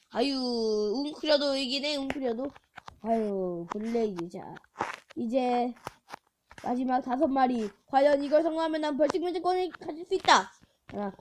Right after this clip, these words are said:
둘, 셋, 넷. 어, 크리, 크리, 크리. 바꿔. 크리로 바꾼다. 뭐지?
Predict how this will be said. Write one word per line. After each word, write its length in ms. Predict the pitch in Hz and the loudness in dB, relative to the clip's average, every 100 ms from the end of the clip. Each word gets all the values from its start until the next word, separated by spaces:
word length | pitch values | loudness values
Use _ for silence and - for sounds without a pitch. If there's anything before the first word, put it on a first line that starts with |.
| - - | -12 -4
둘, 240 | 220 202 _ - _ - | -4 -4 _ -20 _ -8
셋, 120 | 233 | -2
넷. 240 | 240 208 - | 0 0 -2
어, 720 | - _ _ _ - - 254 - 880 | -18 _ _ _ -6 -2 0 -2 -2
크리, 140 | 359 339 | -2 -2
크리, 320 | 453 453 254 - - | -2 -2 -2 -6 -2
크리. 420 | 539 494 320 - | 0 0 -4 -6
바꿔. 340 | - - 196 - _ _ _ _ _ - - | -12 -10 -10 -12 _ _ _ _ _ -10 -8
크리로 300 | 320 311 302 | -6 -6 -4
바꾼다. 540 | 330 339 359 302 156 - - _ _ _ _ - - _ - - | -2 -2 -2 0 -2 -4 -14 _ _ _ _ -8 -8 _ -20 -12
뭐지? 380 | 208 220 294 302 | -8 -6 -8 -10